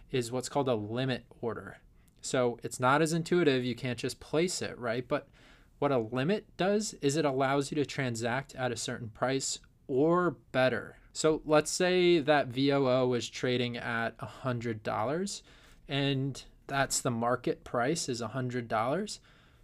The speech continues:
You're gonna go in and you're gonna say, "Okay, well,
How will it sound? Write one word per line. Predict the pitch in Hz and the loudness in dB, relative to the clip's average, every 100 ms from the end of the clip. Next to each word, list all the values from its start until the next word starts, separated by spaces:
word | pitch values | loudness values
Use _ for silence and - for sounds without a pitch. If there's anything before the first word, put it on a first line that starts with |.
| - - | -20 0
You're | 135 180 185 180 | 2 6 6 4
gonna | 175 175 | 2 0
go | 143 143 151 | 2 4 6
in | 131 123 | 4 0
and | 156 | -2
you're | 135 | -2
gonna | 131 | -2
say, | 127 135 123 | -2 0 0
"Okay, | 180 165 147 | 0 4 4
well, | 135 127 135 | 4 2 2